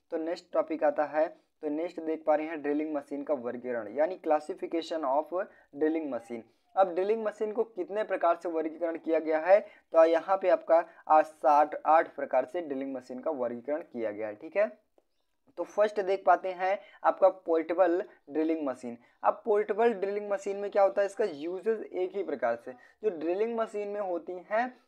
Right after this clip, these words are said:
सारा प्रोसेस ड्रिल करने के लिए किया जाता है, but उनका क्या होता है, यूज़ किस प्रकार से किया जाता है, वो अलग अलग टाइप ही किया जाता है। ठीक है, तो यहाँ पे फिगर के माध्यम से देखेंगे, तो फिगर जैसा कि आप लोग देख पा रहे हैं,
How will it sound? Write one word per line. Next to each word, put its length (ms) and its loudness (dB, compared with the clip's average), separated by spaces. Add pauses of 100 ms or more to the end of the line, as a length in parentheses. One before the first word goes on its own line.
सारा 320 4
प्रोसेस 460 -2
ड्रिल 280 0
करने 340 4
के 140 2
लिए 160 2
किया 160 0
जाता 240 0
है, 100 -6 (260)
but 280 0
उनका 440 -4
क्या 180 2
होता 200 2
है, 260 -2
यूज़ 320 -2
किस 200 -6
प्रकार 320 0
से 180 -6
किया 180 0
जाता 200 2
है, 60 6
वो 260 0
अलग 280 2
अलग 380 -2
टाइप 240 0
ही 120 -14
किया 200 -6
जाता 240 -4
है। 60 -6
ठीक 220 -2
है, 120 6
तो 400 -12
यहाँ 200 6
पे 100 2
फिगर 300 -2
के 120 -4
माध्यम 300 0
से 120 -16
देखेंगे, 400 -2
तो 360 -12
फिगर 380 0
जैसा 240 0
कि 120 -4
आप 140 -2
लोग 80 -6
देख 200 -6
पा 120 2
रहे 100 -6
हैं, 180 -12